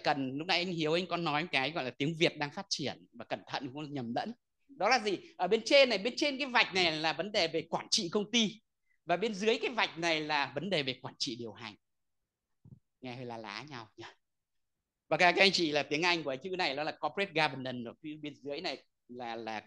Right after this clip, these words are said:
corporate management. Corporate management là các vấn đề liên quan đến chiến lược,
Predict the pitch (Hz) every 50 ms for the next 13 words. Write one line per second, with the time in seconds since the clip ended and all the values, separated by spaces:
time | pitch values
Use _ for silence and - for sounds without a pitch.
0 | _ _ - - 147 143 - 185 190 180 165 165 170 156 160 - - - - 107
1 | 98 - _ _ _ _ _ _ _ _ _ _ _ _ _ _ _ _ _ -
2 | - _ - 185 185 - 233 214 214 220 214 226 220 - 208 165 156 151 143 135
3 | 139 160 175 165 180 185 175 143 139 156 156 - - 165 147 139 139 147 143 143
4 | - - 156 165 180 175 160 156 143